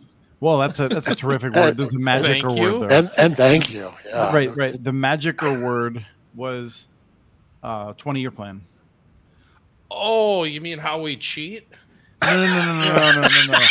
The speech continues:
Speaker 1: How you remind the city that it's actually trying to prioritize these kinds of
Speaker 3: Okay.
Speaker 1: investments.
Speaker 3: We dumbed in. I think I've told you this, guys, the story before, but I didn't know this, that cities do their twenty-year plan. When Minneapolis did theirs,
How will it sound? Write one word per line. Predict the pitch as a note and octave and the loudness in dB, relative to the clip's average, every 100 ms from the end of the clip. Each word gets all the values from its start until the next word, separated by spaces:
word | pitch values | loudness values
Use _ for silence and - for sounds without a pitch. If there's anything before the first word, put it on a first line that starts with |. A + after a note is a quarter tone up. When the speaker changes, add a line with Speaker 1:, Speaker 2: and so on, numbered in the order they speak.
| - | 4
Speaker 1:
How | - - - C4 A#3 | 2 2 2 0 0
you | F#3+ F#3+ E3 | -4 -4 -4
remind | D3 D3 E3 F#3+ | -4 -4 -6 -8
the | D#3 | -10
city | D#3+ D#3+ C#3+ | -10 -8 -8
that | C#3 C#3 | -6 -6
it's | C3 | -6
actually | D3 C#3 - C3+ | -6 -6 -8 -8
trying | D#3 C#3+ | -8 -6
to | C#3 | -6
prioritize | - C3 C3 C#3 C#3 B2+ C3 B2+ A#2 | -4 -4 -2 -4 -6 -6 -6 -6 -8
these | C3 D3+ | -8 -6
kinds | E3 B2+ A#2+ | -6 -6 -6
of | |
Speaker 3:
Okay. | A2+ | -6
Speaker 1:
investments. | G#2+ A#2 - G#2 - | -6 -6 -8 -20 -18
Speaker 3:
We | B2+ C3+ E3 F#3+ | -16 -10 -8 -8
dumbed | D3+ D#3 D#3+ E3 D3 | -2 -2 -2 -6 -6
in. | C#3+ C3+ B2+ | -6 -4 -6
I | C3 | -6
think | D#3 | -6
I've | C3 | -8
told | - C#3 A2 | -8 -10 -10
you | A#2 | -14
this, | G#2 - | -16 -16
guys, | G#2 G2+ G2+ - - | -14 -14 -16 -18 -18
the | G#2+ | -18
story | - A#2+ A2 A2 | -16 -14 -14 -14
before, | G#2 - B2+ A2 G2 | -16 -18 -14 -12 -12
but | G#2 G2 _ A2+ | -16 -18 _ -14
I | C3 | -10
didn't | C#3 A#2 A2+ | -10 -12 -12
know | A#2 A#2 | -10 -10
this, | G#2 G2+ - | -14 -16 -14
that | G#2 G2+ | -16 -14
cities | - - A#2 A2+ A2 G#2 - - _ | -14 -12 -14 -14 -18 -18 -20 -20 _
do | A2+ | -18
their | A2 G#2 | -16 -16
twenty-year | - B2 A#2 G#2+ G#2+ | -16 -14 -12 -10 -12
plan. | G2 - A2 A2+ C#3 D#3 _ _ _ _ | -14 -14 -12 -10 -10 -12 _ _ _ _
When | A#2 A#2+ | -12 -8
Minneapolis | B2+ B2+ A#2+ A2+ B2 A2 | -2 -2 -2 -6 -10 -10
did | - B2 A2 F#2+ | -10 -10 -10 -6
theirs, | C3+ E3+ D#3 C3+ C3+ C3+ - | -2 0 0 -2 -4 -8 -14